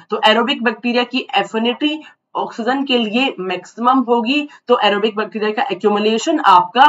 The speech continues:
four hundred red and blue light के ऊपर ही maximum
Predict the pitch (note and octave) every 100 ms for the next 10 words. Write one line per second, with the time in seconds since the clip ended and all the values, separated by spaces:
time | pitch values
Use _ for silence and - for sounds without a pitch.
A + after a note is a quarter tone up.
0 | D4 - _ _ C4 C#4+ B3 G#3+ G3 G#3+
1 | - - - F#3+ A#3+ B3+ C4 C4+ G#3+ G3+
2 | G#3+ G#3 F#3+ F3 G#3+ F#3+ G#3 G3+ D4+ A3
3 | - - A3